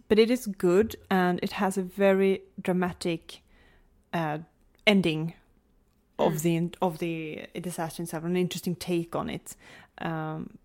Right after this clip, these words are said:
Speaker 1: while not being, being far from perfect. <laughs> This film, that's just like,
Speaker 2: Yes, yes.
Speaker 1: put it like that.
Speaker 2: I think
Speaker 1: Yeah.
Speaker 2: that's my conclusion as well.
Speaker 1: Yeah.
Speaker 2: It's not a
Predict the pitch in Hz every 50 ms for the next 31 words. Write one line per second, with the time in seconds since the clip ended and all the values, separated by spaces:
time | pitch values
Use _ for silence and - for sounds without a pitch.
0 | _ _ - - 180 185 185 175 170 170 170 - - - 170 160 165 160 - -
1 | - 185 240 220 214 - - - 254 226 214 202 - - 202 180 - - 190 170
2 | - - - - - - - - - - - - - - - - - 202 202 196
3 | - 226 202 180 - - - 165 - - - - - - - 285 302 - - -
4 | - - - - - 240 220 - - - - 202 170 165 156 - - 349 - -
5 | 311 - 370 302 - - 247 233 - - 214 208 208 - 214 208 - 214 190 190
6 | - 202 185 185 190 - 190 180 175 180 185 123 85 - - 190 - - _ _
7 | _ _ _ _ _ - - 269 277 277 269 - - - - - - _ _ _
8 | _ _ _ _ _ _ _ - - 294 415 440 403 381 277 240